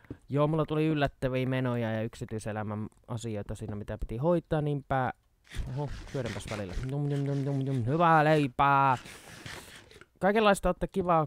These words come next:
pyydelleet modeja, Blood Magicia. Meidän pitäisi, pitää varmaan, ja opiskella modeista, aina kun me tehdään semmonen isompi multistruktuuri, niin kuin tuo Crusheri, niin mulla tulee tutoriaali siitä.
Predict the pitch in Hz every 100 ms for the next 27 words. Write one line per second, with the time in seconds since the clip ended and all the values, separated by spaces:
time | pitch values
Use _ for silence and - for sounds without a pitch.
0 | - 175 165 156 147 143 156 151 151 143
1 | 139 151 160 156 151 151 - 151 - _
2 | 147 143 139 143 139 151 165 165 151 -
3 | _ - 143 - 170 208 190 165 151 -
4 | _ - 147 208 262 226 202 196 190 175
5 | - 214 202 185 180 165 151 156 147 190
6 | 180 143 143 151 131 123 - - 139 -
7 | - 127 117 123 135 - 175 - 135 120
8 | 117 120 127 135 143 131 - 190 151 127
9 | 113 107 104 104 101 - 110 - -